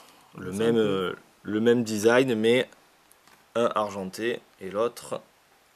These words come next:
Speaker 1: en black. Donc là, voilà pour la face. Et voilà pour le dos. Voilà.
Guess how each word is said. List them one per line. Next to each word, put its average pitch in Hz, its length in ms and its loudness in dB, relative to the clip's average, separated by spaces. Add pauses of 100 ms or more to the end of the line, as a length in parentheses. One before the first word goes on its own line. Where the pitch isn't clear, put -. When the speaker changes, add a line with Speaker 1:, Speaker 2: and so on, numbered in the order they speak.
Speaker 1:
en 107 120 -12 (180)
black. 95 540 -12 (1800)
Donc 98 120 -20
là, 101 140 -6 (240)
voilà 92 240 -10
pour - 200 -18
la 85 80 -16
face. 120 460 -6 (1080)
Et - 140 -12 (280)
voilà 90 320 -6 (360)
pour 117 220 -8 (140)
le 107 220 -4
dos. 92 240 -6 (4000)
Voilà. 135 220 -6